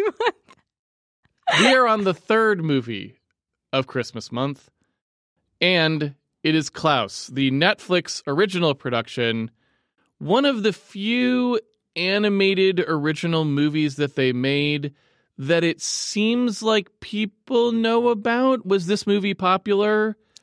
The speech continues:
Speaker 1: I have no
Speaker 2: I don't
Speaker 1: idea.
Speaker 2: know. What I will say is that when it was originally sort of promoted by the team, uh,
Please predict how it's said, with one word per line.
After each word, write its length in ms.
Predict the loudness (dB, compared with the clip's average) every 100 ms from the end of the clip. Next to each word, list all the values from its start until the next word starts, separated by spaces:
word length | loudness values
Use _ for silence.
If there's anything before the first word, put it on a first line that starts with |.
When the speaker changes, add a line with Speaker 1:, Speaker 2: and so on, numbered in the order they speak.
| -2
Speaker 1:
I 140 | 0
have 160 | 2 2
no 160 | 4 4
Speaker 2:
I 60 | 6
don't 100 | 4
Speaker 1:
idea. 140 | 4
Speaker 2:
know. 320 | 2 0 -4 -10 _ _ _ _
What 180 | 2 2
I 60 |
will 200 | 4 2
say 280 | 2 2 2
is 240 | 2 0 0
that 160 | -2
when 260 | 0 0 0
it 120 | -2
was 400 | 0 2 0 -2
originally 760 | -4 -2 -2 0 -2 0 0 -2
sort 280 | -2 -2 0
of 240 | -2 -6 _ _ _
promoted 760 | -4 -2 2 4 4 2 0 -2
by 240 | 0 0
the 140 | 0 -6
team, 600 | -8 -4 -4 -4 -8 -16 _ _ _ _ _ _ 0
uh, 320 | 2 2